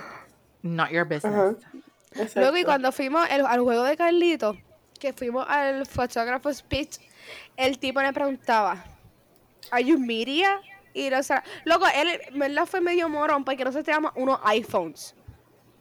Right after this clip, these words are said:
Speaker 3: ¿Tú crees que va a ser media con un iPhone? Y él con una cámara súper brutal. Y yo, "No." Y él siguió preguntando y como que vio que estábamos
Speaker 2: "¿Y qué
Speaker 3: pichando.
Speaker 2: hacen?" Ajá. Y él sigue como que, "¿Pero qué
Speaker 3: Ajá.
Speaker 2: ustedes hacen?" Y yo,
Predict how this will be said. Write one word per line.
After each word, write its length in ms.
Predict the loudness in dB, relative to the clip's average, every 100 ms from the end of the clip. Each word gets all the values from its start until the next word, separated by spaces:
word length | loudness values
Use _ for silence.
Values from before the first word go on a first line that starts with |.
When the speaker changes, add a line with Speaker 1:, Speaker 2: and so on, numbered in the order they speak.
| _
Speaker 3:
¿Tú 120 | -4
crees 200 | 0 0
que 100 | 2
va 80 | 2
a 60 | 2
ser 180 | 2
media 400 | 2 2 2 2
con 120 | 2 2
un 100 | 2
iPhone? 500 | 2 0 0 -2 -2
Y 100 | -2
él 120 | 0
con 160 | 2 2
una 180 | 2 0
cámara 360 | 0 0 -2
súper 280 | -2 -4 -6
brutal. 580 | -4 -4 -2 -2 -4 -8 -10
Y 100 | -6
yo, 300 | -4 -4 -6
"No." 720 | -10 -12 -10 -4 0 0 -2 _ -20 -18 -18 -18 -20 _
Y 280 | -8 -4 0
él 120 | -2 -2
siguió 240 | -2 -2
preguntando 540 | 0 0 0 0 0 0
y 40 |
como 180 | -2 -2
que 220 | -2 -2 -2
vio 180 | -2 -2
que 100 | -2
estábamos 320 | 0 0 0
Speaker 2:
"¿Y 20 |
qué 60 | -2
Speaker 3:
pichando. 520 | 0 6 8 8 6
Speaker 2:
hacen?" 340 | 0 -2 -6 -8
Ajá. 500 | -8 -4 -4 -4 -6 -8
Y 60 | -8
él 60 |
sigue 240 | -4 -4 -2
como 140 | -2
que, 60 | 0
"¿Pero 140 | 0
qué 80 | 0
Speaker 3:
Ajá. 100 | -4
Speaker 2:
ustedes 260 | -2 -2 2
hacen?" 500 | 0 0 -2 -4 -8 -16 -16
Y 220 | -14 -10
yo, 100 | -6